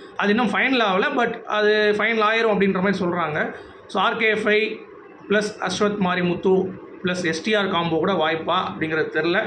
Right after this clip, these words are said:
ஏன்னா ஏ ஜி எஸ் அதை எடுக்கிறாங்க அப்படின்றத நான் கேள்விப்பட்டேன். So, புதுசா ஏதாவது ஒரு ஸ்கிரிப்டாக தான் இருக்கும் அப்படின்னு நினைக்கிறேன். அஸ்வத் மாரிமுத்து and ஆர் கே ஃபைவ். So, நம்ம வெயிட் பண்ணி தான் பார்க்கணும். ஓகே, அடுத்து ஆர் பி உதயகுமார் அவர்கள், நம்ம ஏ டி எம் கே உடைய உதவி,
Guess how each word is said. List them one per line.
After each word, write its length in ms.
ஏன்னா 200
ஏ 80
ஜி 80
எஸ் 180
அதை 120
எடுக்கிறாங்க 340
அப்படின்றத 340
நான் 140
கேள்விப்பட்டேன். 640
So, 240
புதுசா 560
ஏதாவது 280
ஒரு 100
ஸ்கிரிப்டாக 480
தான் 160
இருக்கும் 340
அப்படின்னு 180
நினைக்கிறேன். 600
அஸ்வத் 340
மாரிமுத்து 340
and 100
ஆர் 180
கே 160
ஃபைவ். 240
So, 180
நம்ம 140
வெயிட் 180
பண்ணி 160
தான் 140
பார்க்கணும். 400
ஓகே, 380
அடுத்து 320
ஆர் 360
பி 120
உதயகுமார் 480
அவர்கள், 640
நம்ம 260
ஏ 100
டி 80
எம் 160
கே 80
உடைய 560
உதவி, 560